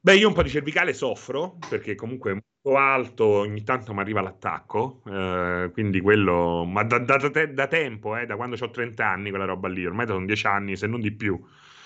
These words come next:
<clears throat> che... Ma questi sono problemi, camo, più che vecchiaia, sono problemi da,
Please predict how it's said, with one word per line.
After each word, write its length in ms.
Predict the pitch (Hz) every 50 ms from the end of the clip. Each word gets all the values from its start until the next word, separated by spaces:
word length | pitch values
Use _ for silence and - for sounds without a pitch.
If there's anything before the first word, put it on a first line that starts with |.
| - - - - - _
<clears throat> 580 | - - - - - 185 202 170 143 135 127 107
che... 1200 | 110 123 120 113 104 101 98 95 95 95 92 90 90 87 87 87 87 87 85 85 85 85 85 85 87
Ma 140 | 95 107 107
questi 200 | - 170 156 156
sono 140 | 143 123 117
problemi, 880 | 117 127 131 127 131 127 127 123 123 120 120 117 117 113 113 113 113 113
camo, 400 | 113 160 143 131 113 110 107 107
più 240 | 107 147 143 139 139
che 200 | - - 139 131 123
vecchiaia, 1000 | 120 139 135 131 - - 147 147 147 147 147 156 156 151 147 143 143 143 139 131
sono 160 | 117 120 110
problemi 460 | 107 113 113 110 113 110 110 110 107 107
da, 500 | 104 104 101 101 98 95 92 92 90